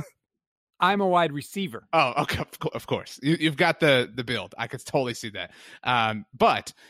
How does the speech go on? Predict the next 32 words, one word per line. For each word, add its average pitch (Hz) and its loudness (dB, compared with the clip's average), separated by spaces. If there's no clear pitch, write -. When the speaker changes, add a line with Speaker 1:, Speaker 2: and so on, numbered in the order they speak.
Speaker 1:
um, 135 4
when 175 4
you 196 6
do 233 6
that, 110 -2
like, 143 -4
arbitrary 190 0
person, 180 -2
when, 123 -2
when 123 -4
I've 175 2
done 123 -2
that, 120 -2
you 165 2
have 180 2
a 170 2
season 147 -2
with 127 -6
your, 131 -2
like, 120 -2
created 139 -4
quarterback 156 -2
that's, - -8
like, 123 -2
you 143 -8
throw 139 -2
seventy-three 151 0
touchdowns 123 -2
and, 117 -6
like, 104 -4
six - -4
interceptions, 117 -4